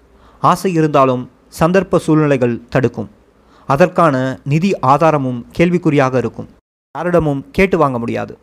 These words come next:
இப்படி எல்லாமும் சேர்ந்து வேலை செய்து பிழைப்பு நடத்துவதே பெரும் பாடாகியிருந்தது. என் அம்மாவும் தம்பியும்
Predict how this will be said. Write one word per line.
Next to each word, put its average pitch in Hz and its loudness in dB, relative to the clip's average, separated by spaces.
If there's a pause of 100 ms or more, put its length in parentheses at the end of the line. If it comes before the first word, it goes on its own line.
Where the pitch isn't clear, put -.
(360)
இப்படி 170 0
எல்லாமும் 175 2
சேர்ந்து 175 0
வேலை 147 2
செய்து 165 -2
பிழைப்பு 160 2
நடத்துவதே 139 -2 (260)
பெரும் 180 2
பாடாகியிருந்தது. 117 0 (560)
என் 143 2
அம்மாவும் 147 0 (160)
தம்பியும் 156 -2